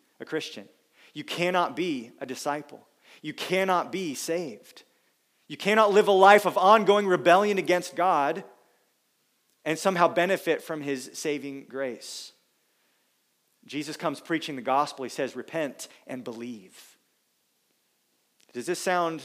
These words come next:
like too much to you? Does it sound too much like losing yourself? To fully submit your will to God's? Is that asking too much? If it sounds like the death of yourself and the loss of your life, that's because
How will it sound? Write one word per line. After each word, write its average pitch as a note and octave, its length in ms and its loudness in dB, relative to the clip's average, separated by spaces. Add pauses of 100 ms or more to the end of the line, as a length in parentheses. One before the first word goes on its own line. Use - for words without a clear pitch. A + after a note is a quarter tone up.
(140)
like C#3+ 220 -2
too E3 160 -10
much C3+ 320 -6
to C3 100 -16
you? C#3+ 280 -12 (840)
Does C3 100 -10
it E3 80 -4
sound F#3 280 2
too F#3+ 160 -4
much E3+ 280 4
like D3+ 180 4
losing D3+ 480 -2
yourself? C3 580 -8 (200)
To G3 120 2
fully - 340 4
submit E3+ 520 0
your E3 360 2
will D#3+ 360 0
to F3 120 -10
God's? C3+ 680 -6 (640)
Is C3 80 -4
that F3+ 120 8
asking F3 360 2
too E3+ 140 -10
much? D3 540 -6 (840)
If C3+ 160 -12
it C#3 80 -8
sounds F3 340 0
like D3+ 200 0
the C3 80 -10
death C3 580 -4 (400)
of A#2+ 120 -12
yourself C3 480 -2
and C#3 80 -10
the B2 60 -6
loss C3+ 380 0
of A#2 80 -12
your B2 100 -8
life, A#2+ 320 -4
that's C3 200 -4
because C3 560 -6